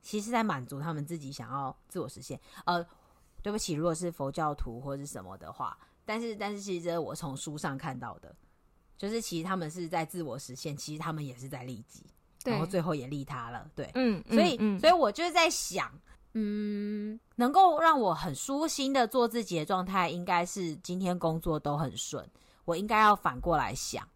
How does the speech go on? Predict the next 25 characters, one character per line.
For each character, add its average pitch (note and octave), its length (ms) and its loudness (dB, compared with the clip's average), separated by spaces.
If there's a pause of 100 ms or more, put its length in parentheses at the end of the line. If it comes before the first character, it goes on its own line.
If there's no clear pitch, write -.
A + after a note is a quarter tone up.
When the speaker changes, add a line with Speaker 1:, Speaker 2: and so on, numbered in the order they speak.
(100)
Speaker 1:
我 F#3+ 120 6
要 D#4 140 12
怎 G#3 220 4
么 D3+ 120 4
样 C4+ 160 12
让 C#4 160 12
这 C4+ 160 6
个 F3 160 10
人 C3 360 -2 (200)
都 B3+ 160 12
很 A#3 180 10
顺 G3+ 260 8
的 D3+ 120 4
做 F3+ 220 6
事， E3 320 0 (220)
然 F3 120 6
后 A#3+ 100 12
都 C4 120 12
不 G#3 100 10
会 A3 120 12
影 G3+ 80 10
响 G3 200 8
到 G3+ 180 12
我。 C#3+ 260 4 (360)
Speaker 2:
嗯。 A#3 300 0